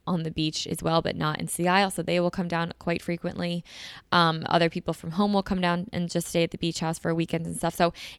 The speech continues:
it's a lot of fun. Um, it's been really great having a ton of roommates all the time. It's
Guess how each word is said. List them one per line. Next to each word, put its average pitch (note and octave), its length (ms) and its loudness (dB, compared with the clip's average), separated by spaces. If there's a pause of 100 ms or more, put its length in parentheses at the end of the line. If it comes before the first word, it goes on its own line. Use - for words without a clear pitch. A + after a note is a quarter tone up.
it's B3 120 4
a C4+ 60 8
lot A#3 240 6
of A#3 80 6
fun. E3 440 4 (100)
Um, E3 320 4
it's - 140 -2
been F3+ 260 0
really E3+ 220 4
great - 500 0
having D#3+ 360 0
a E3 80 -2
ton D#3+ 240 -4
of D#3+ 140 -2
roommates D#3+ 400 -4
all F3+ 80 0
the F3+ 80 -4
time. G3 400 2 (400)
It's - 200 -2